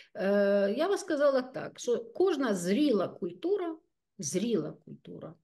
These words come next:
да, тобто культура з зрілим поглядом на світ не викидає нікого. Навпаки, втягує.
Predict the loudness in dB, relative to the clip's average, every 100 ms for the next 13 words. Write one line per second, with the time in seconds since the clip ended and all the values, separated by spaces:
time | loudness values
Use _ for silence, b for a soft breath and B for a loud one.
0 | _ _ _ _ _ -14 -10 -8 -10 -10
1 | -12 -12 -14 -4 2 2 2 -4 -6 -4
2 | -2 0 2 2 0 0 -2 -2 -2 -8
3 | -8 -8 -10 -12 -14 -14 -16 b b _
4 | 2 6 6 6 2 0 -4 -4 -4 -2
5 | -2 -2 -2 -4 -14 -18 _ _ _ _
6 | _ _ _ _ -6 -4 -4 -6 -12 -12
7 | -20 _ _ _ _ _ _ -10 -8 -8
8 | -10 -14